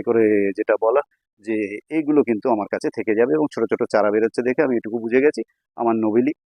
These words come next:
এটা পিঙ্ক কালারে আছে, এটা আমার রয়ে গেল, না হলে কিন্তু শেষ হয়ে যাচ্ছিল। অতএব লস যে হয় না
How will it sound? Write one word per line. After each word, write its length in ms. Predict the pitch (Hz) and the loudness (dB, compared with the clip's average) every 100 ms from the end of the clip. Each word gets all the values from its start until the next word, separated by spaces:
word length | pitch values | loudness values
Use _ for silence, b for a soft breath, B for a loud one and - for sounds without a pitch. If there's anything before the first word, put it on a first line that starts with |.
| _ - | _ -12
এটা 120 | 110 101 | -6 -4
পিঙ্ক 160 | 131 123 120 | -2 0 4
কালারে 260 | 113 107 101 | 4 4 2
আছে, 120 | 165 190 _ 107 | -2 -8 _ -8
এটা 100 | 110 | -6
আমার 140 | 101 90 | -4 -2
রয়ে 160 | 104 98 90 | -2 -2 -4
গেল, 100 | - _ _ - | -10 _ _ -14
না 80 | 110 | -6
হলে 140 | 117 110 | -2 0
কিন্তু 160 | 110 - - _ - | -2 -6 -12 _ -8
শেষ 140 | 113 107 | -2 -2
হয়ে 120 | 95 | -2
যাচ্ছিল। 220 | 90 90 95 | -4 -6 -4
অতএব 180 | 101 143 104 | 2 2 2
লস 180 | 101 117 - 139 | 0 -2 -2 -2
যে 60 | 135 | 0
হয় 160 | 131 | 0
না 40 | 151 | 0